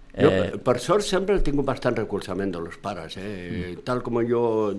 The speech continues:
Speaker 1: treballava el ball a los nens, doncs, eh, es veu que los pares... i mira que jo soc molt recte,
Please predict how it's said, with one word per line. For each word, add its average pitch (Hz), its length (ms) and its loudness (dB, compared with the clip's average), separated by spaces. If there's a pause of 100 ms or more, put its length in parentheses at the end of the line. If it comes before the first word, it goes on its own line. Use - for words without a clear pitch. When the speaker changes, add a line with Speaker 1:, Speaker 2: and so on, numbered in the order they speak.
(120)
Speaker 1:
treballava 104 800 -4 (720)
el 104 120 -2
ball 110 460 0
a 104 80 -4
los 101 200 -4
nens, 113 400 2 (240)
doncs, 101 480 2
eh, 95 460 -4
es 90 100 -12
veu 98 120 0
que 113 100 -8
los 101 260 -4
pares... 101 360 -6
i 117 60 -2
mira 117 220 4
que 127 120 0
jo 120 240 2 (340)
soc 107 260 -6
molt 113 260 4
recte, 113 300 0